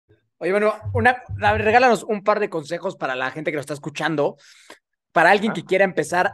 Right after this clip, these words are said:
Speaker 1: a promover su negocio o a iniciar en redes sociales, ¿no? En este TikTok, que es tu mero mole,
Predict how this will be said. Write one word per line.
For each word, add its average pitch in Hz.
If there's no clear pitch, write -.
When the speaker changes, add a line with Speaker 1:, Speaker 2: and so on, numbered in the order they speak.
Speaker 1:
a 165
promover 160
su 247
negocio 208
o 160
a 147
iniciar 143
en 170
redes 165
sociales, 120
¿no? 160
En 160
este 143
TikTok, 170
que 156
es 147
tu 147
mero 151
mole, 160